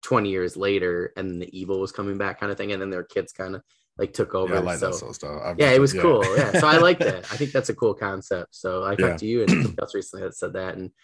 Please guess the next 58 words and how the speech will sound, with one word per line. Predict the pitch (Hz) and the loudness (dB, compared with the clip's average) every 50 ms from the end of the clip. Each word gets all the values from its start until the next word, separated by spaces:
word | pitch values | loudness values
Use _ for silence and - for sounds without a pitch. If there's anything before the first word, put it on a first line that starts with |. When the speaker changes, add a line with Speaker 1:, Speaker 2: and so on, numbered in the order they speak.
| _ _ _ - | _ _ _ 2
Speaker 1:
it | - | 6
really | 180 214 220 | 8 8 8
makes | 185 165 156 143 - | 8 6 4 2 0
you | 113 | -4
Speaker 2:
Mm. | 92 | -2
Speaker 1:
think, | 90 - 127 113 - - | 0 0 0 0 0 -4
you | 101 98 | -4 -4
know? | 95 95 | -4 -6
I'm | 107 113 | -8 -8
like, | 123 127 135 139 | -8 -8 -10 -8
"Oh, | - 294 302 302 | -10 -10 -10 -10
that, | - - | -10 -6
that's | - 185 175 - | -4 -4 -2 2
cool," | - 226 196 143 | 4 4 4 6
'cause | 135 131 135 | 4 2 4
you | 175 | 4
always | 190 190 156 143 | 4 4 2 2
wonder, | 139 165 180 139 113 104 | 0 0 0 0 0 0
right? | 107 107 117 123 - | 0 0 0 0 0
Like, | 107 107 107 - _ _ _ _ _ _ - | -2 -4 -4 -4 _ _ _ _ _ _ 0
I, | 127 147 160 - - | 2 2 2 2 2
I | 135 156 | 0 0
don't, | 180 180 147 131 117 - _ | 0 0 -2 -4 -6 -8 _
I, | - - - _ - 90 80 _ _ - | -20 -20 -20 _ -20 -20 -20 _ _ -16
not | 113 110 | -14 -10
that | - 98 | -10 -10
I | |
won't | 98 98 87 - | -10 -10 -8 -4
kill | - 107 98 | -4 -4 -2
characters | - - 98 90 - - 87 92 | 0 -2 -2 -2 -4 -8 -6 -4
off, | 101 95 92 - | -4 -4 -4 -4
'cause | - 92 85 | -8 -8 -6
I, | 92 98 - | -8 -8 -6
I | 95 92 | -6 -4
have | 98 98 95 85 | -4 -4 -4 -4
recently, | 92 98 - - - - 107 120 | -4 -6 -6 -6 -8 -6 -6 -4
<laughs> | 139 | 0
but, | - 226 196 - 151 135 147 135 120 | 2 2 2 2 2 0 2 2 2
um, | 120 113 110 104 - - - - | 4 2 0 0 -2 -8 -10 -6
Speaker 2:
<laughs> | - 120 - - - 120 107 - _ - - - | -6 -6 -6 -4 -4 -4 -4 -6 _ -14 -12 -10
Speaker 1:
you | 110 | -8
know, | 98 95 - - - | -8 -8 -8 -4 2
no | 143 139 135 139 | 4 4 4 6
Speaker 2:
Kill | - 127 143 | 6 8 8
'em | 135 127 | 8 8
Speaker 1:
spoilers | 120 113 92 | 8 6 6
for | - 117 | 4 2
Speaker 2:
all, | 110 | 2
that's | 107 - 107 - | 0 0 0 2
Speaker 1:
anybody. | - - | 2 2
Speaker 2:
what | 82 | 2
I | |
Speaker 1:
Yeah, | - - 113 - | 2 0 0 0
Speaker 2:
say. | 82 | 2
Speaker 1:
kill | - 156 151 | 4 4 4
'em | 135 123 | 4 4
all. | 113 90 87 85 | 2 0 0 -2
Speaker 2:
Yeah. | 90 | -2